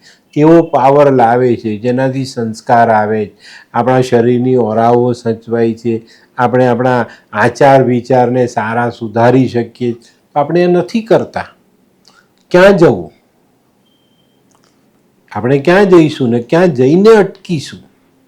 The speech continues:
આજે અમેરિકા લંડનમાં છે ને, રસ્તે ચાલતા ચાલતા લોકો ખાય છે. હવે અત્યારે જો આપણે જોવા જઈએ ને, તો આ વીડિયો હું બનાવું છું ત્યારે મેં જોયું કે ભાઈ, અમેરિકા ધીરે ધીરે નીચે આવે છે.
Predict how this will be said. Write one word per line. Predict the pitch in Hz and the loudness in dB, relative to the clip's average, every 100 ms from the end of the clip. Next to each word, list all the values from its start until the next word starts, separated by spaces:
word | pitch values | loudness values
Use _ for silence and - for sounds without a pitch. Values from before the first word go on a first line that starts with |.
| _ _ _ _ _ _ _ _ _ _ _ _ _ _ _ _ - - | _ _ _ _ _ _ _ _ _ _ _ _ _ _ _ _ -12 -4
આજે | 110 127 | 0 2
અમેરિકા | 117 127 131 143 | 4 2 4 2
લંડનમાં | 143 143 151 160 165 160 | 4 2 2 4 2 2
છે | 180 208 | 2 0
ને, | 160 - _ _ _ _ _ _ _ _ 131 | -2 -6 _ _ _ _ _ _ _ _ 0
રસ્તે | 147 - 190 | 2 4 2
ચાલતા | 190 175 180 208 | 4 2 4 2
ચાલતા | 208 214 214 220 | 4 2 4 4
લોકો | 214 190 196 190 | 6 4 4 2
ખાય | - 117 95 | 2 0 0
છે. | 85 87 85 _ _ _ _ _ _ _ _ _ _ _ _ _ _ _ _ _ | -8 -16 -20 _ _ _ _ _ _ _ _ _ _ _ _ _ _ _ _ _
હવે | 120 135 | 0 2
અત્યારે | 127 - 160 156 165 | 2 2 2 4 4
જો | 175 | 4
આપણે | 170 170 180 | 4 4 2
જોવા | 156 156 170 | 2 4 4
જઈએ | 180 190 196 | 4 4 4
ને, | 185 | 2
તો | 170 165 | 2 2
આ | 165 | 4
વીડિયો | 170 143 143 170 170 | 4 2 2 4 6
હું | 175 | 4
બનાવું | 143 131 165 180 180 | 4 4 4 4 4
છું | 190 190 | 2 2
ત્યારે | 143 135 165 185 | 4 6 6 6
મેં | 185 185 | 4 4
જોયું | 175 165 175 165 | 4 6 6 4
કે | 170 | 2
ભાઈ, | 165 160 | 4 2
અમેરિકા | 143 151 156 160 | 2 0 0 0
ધીરે | 147 131 135 139 | 0 0 2 0
ધીરે | 135 135 123 | -2 -2 -2
નીચે | 113 95 - | -4 -8 -8
આવે | 110 101 117 123 | -6 -6 -10 -16
છે. | - - | -20 -20